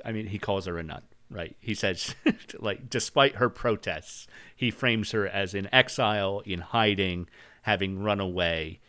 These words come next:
from whatever negative attention she had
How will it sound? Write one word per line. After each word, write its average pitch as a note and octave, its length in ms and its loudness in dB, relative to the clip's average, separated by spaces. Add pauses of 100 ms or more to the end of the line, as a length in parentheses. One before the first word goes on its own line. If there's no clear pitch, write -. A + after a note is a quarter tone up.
(260)
from D#2+ 480 -4 (840)
whatever F2+ 720 -2
negative F#2+ 560 0
attention E2 600 -6 (640)
she F2 280 -6
had D#2 420 -4